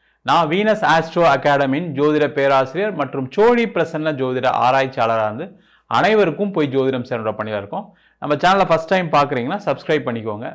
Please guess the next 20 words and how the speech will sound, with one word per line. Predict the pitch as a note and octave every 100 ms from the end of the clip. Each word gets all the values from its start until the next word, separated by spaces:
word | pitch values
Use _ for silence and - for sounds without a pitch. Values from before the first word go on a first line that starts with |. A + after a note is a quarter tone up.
| C3
பெல் | G3 C4+
பட்டன்ல | A3 C3+ B2+ D#3 B2
all | G#2+
option | - A2+
press | G#2 G#2
பண்ணுங்க. | A2+ G2+ G#2 - _ _ _ _
நம்ம | C3 G3
இன்னைக்கு | G#3 C#3 A2+ F#3+ - _ _ _ _ _
பனிரெண்டு | D#3 G#3+ B3+ B3 G#3+
ராசி | E3 D3 F#3+ G#3 A3+ -
அன்பர்களுக்கும் | C#3 D3+ D3+ C#3 A2+ G2+ G3+ - -
தை | D3+ G#3+ B3
மாத | G#3 F#3 F3 E3+
பலன்களை | E3+ C#3 C#3 C3
பத்தி | G#2+ A2+ G3
இந்த | G#3 - A2
வீடியோ | A#2 A#2+
டீட்டெயிலா | A2+ A2 A2+ A2+ A2
பார்க்க | G#2+ G2 G2
போறோம். | B2